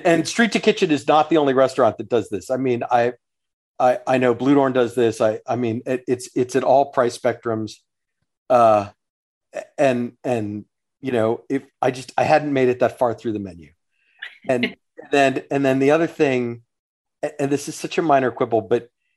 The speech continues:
Speaker 1: we got the mango sticky rice, and the server puts it on the table and goes, and
Speaker 2: <laughs>
Speaker 1: goes, "We recommend that you eat it with a spoon so you can get all the components in one bite."
Speaker 2: <laughs>
Speaker 1: Don't, don't tell me how to eat. Like,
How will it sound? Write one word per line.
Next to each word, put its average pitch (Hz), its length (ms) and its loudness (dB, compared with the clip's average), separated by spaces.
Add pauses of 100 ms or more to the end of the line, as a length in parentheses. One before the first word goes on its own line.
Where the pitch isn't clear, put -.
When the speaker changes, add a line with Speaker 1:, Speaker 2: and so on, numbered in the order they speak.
(160)
Speaker 1:
we 143 100 -4
got 151 260 2
the 165 80 -4
mango 131 300 0
sticky 147 320 -8
rice, 107 540 0 (480)
and 123 120 -6
the 123 60 -4
server 135 320 -2
puts - 240 -10
it 135 80 -4
on 123 100 2
the 113 60 -4
table 110 480 -4
and 110 180 -8
goes, 104 540 -4 (720)
and 113 160 -8
Speaker 2:
<laughs> - 0 -
Speaker 1:
goes, 107 340 -4 (580)
"We 139 340 -2
recommend 131 580 2
that 127 100 -4
you 113 300 -4
eat 131 140 -2
it 127 40 -2
with 110 140 -4
a 107 60 -10
spoon 120 280 -4
so 117 140 -10
you 107 60 -10
can 117 120 -20
get 117 160 -2
all 117 100 2
the 104 80 -4
components 101 480 -10
in 98 80 -14
one 92 140 -12
bite." 80 240 -18 (720)
Speaker 2:
<laughs> - 720 -10
Speaker 1:
Don't, 170 220 0 (200)
don't 185 180 -2
tell 147 120 0
me 120 80 -4
how 110 100 -6
to 87 80 -14
eat. 76 220 -20 (420)
Like, 123 200 -2